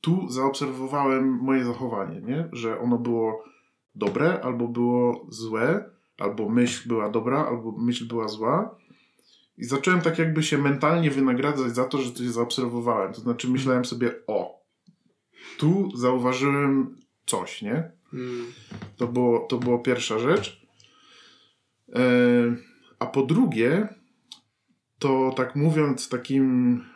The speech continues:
Speaker 1: może zbyt, e, wielkim językiem, zacząłem sobie pe-, pewne rzeczy wybaczać.
Speaker 2: Mm.
Speaker 1: Że zrobiłem coś złego, okej, zaobserwowałem to,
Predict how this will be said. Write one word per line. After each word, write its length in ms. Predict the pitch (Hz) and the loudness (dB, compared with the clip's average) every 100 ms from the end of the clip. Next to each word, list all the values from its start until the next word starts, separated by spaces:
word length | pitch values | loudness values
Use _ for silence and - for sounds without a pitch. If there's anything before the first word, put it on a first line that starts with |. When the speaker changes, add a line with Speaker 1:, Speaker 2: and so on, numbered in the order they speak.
| 123 | -4
Speaker 1:
może 280 | 120 120 | -2 -2
zbyt, 520 | 117 120 123 - - 120 | -4 -2 -4 -4 -14 -8
e, 840 | 117 113 110 107 104 104 104 - _ - | -6 -4 -4 -6 -8 -10 -12 -20 _ -8
wielkim 360 | 120 120 117 127 | -2 -2 0 2
językiem, 540 | 117 117 113 151 180 - | 2 0 -2 0 0 -2
zacząłem 400 | 131 135 160 165 | -6 0 2 2
sobie 260 | 160 156 | 0 -2
pe-, 200 | 156 160 151 131 - - - - | 0 -2 -6 -12 -16 -20 -20 -4
pewne 260 | 156 165 | 0 0
rzeczy 260 | 160 165 160 | 0 0 -2
wybaczać. 720 | 156 160 143 - - - _ _ _ _ _ - | -2 0 0 -2 -10 -14 _ _ _ _ _ -14
Speaker 2:
Mm. 280 | 135 131 123 | -10 -8 -8
Speaker 1:
Że 420 | 113 131 127 120 - - _ _ _ _ _ _ | -2 2 4 2 -2 -20 _ _ _ _ _ _
zrobiłem 480 | 127 131 139 214 202 | -6 -4 2 4 4
coś 180 | - 151 | 4 2
złego, 640 | 135 127 120 127 175 - - | 2 0 2 2 2 0 -6
okej, 360 | 117 147 135 131 | -2 0 0 0
zaobserwowałem 800 | 113 110 131 113 110 107 104 117 | -2 -2 -4 -6 -6 -4 -4 -2
to, 400 | 143 196 - | 0 -2 -6